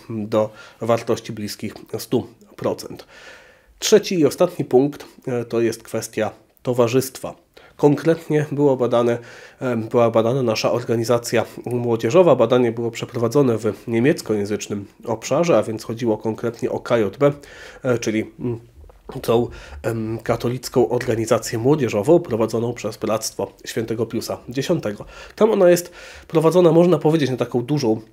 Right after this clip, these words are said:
skalę, czyli we wszystkich niemieckojęzycznych krajach istnieje, e, to K J B, ta organizacja młodzieżowa. Przy każdej wspólnocie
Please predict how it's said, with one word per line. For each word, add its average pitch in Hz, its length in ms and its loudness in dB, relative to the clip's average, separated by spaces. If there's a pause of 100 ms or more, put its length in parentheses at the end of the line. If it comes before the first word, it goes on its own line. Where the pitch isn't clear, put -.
(140)
skalę, 127 420 2
czyli 120 200 -10 (340)
we 113 120 -4
wszystkich - 600 -4 (180)
niemieckojęzycznych 117 760 -2
krajach 123 440 0
istnieje, 151 560 4 (140)
e, 107 200 -6
to - 160 -10
K 107 160 -4
J 101 200 -4
B, 180 180 4
ta 120 100 -2
organizacja 107 640 -4
młodzieżowa. 113 520 2 (320)
Przy - 140 -14
każdej 143 400 4
wspólnocie 139 680 2